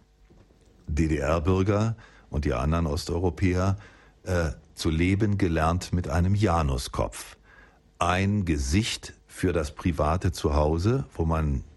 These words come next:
relativ Klartext sprechen konnte, und ein Gesicht für draußen, wo man die Po-, Parteipropaganda, äh, nacherzählen musste. So begann es, dass schon in den Familien bei den Kindern die Lüge eingeübt werden musste.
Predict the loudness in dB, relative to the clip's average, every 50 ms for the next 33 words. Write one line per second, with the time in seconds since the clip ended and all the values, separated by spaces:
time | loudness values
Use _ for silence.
0 | -20 -20 _ _ -4 -2 0 2 2 2 2 0 0 -2 -4 -4 -2 -2 -2 0
1 | 0 0 0 -2 -2 -2 -4 -2 -2 -2 0 0 -2 -2 0 -2 -2 0 -2 -4
2 | -4 -6 -8 -16 -20 -20 -20 -20 -20 -20 -10 -6 -4 -4 -2 -2 0 0 0 0
3 | 0 0 -2 -2 -2 -2 0 0 0 0 0 0 0 0 0 0 -2 0 0 0
4 | 0 0 0 0 -2 -2 -2 -2 -2 -2 -2 0 0 0 2 2 2 2 2 0
5 | -2 -4 0 0 0 0 0 0 0 0 0 -2 -2 -4 -6 -10 -14 -10 -6 -4
6 | -4 -4 -4 -2 -2 -2 -2 -2 -2 -4 -4 -4 -6 -6 -6 -6 -10 -12 -12 -12
7 | -12 -12 -14 -16 -16 -20 _ -20 -20 -20 -20 -20 -20 -20 -20 -20 -20 -20 -20 -20
8 | -20 -8 -2 0 2 2 2 4 4 4 4 4 2 2 0 0 0 0 0 0
9 | 0 -4 -10 -12 _ -10 -6 -2 0 2 2 2 0 -2 -2 -2 -2 0 0 0
10 | 0 -2 0 0 0 2 2 2 0 0 0 2 2 2 2 0 -2 -4 -8 -14
11 | -20 _ 0 0 2 2 2 0 -2 -2 -2 0 0 0 0 0 -2 -2 -4 -6
12 | -10 -14 -16 _ _ _ _ _ _ _ _ _ _ _ _ _ _ _ _ _
13 | _ _ -4 -2 0 2 2 2 2 2 2 0 0 0 0 0 0 0 0 0
14 | -2 -2 -4 -4 -4 -4 -2 -2 -2 -4 -6 -6 -8 -8 -8 -10 -14 -14 -16 -16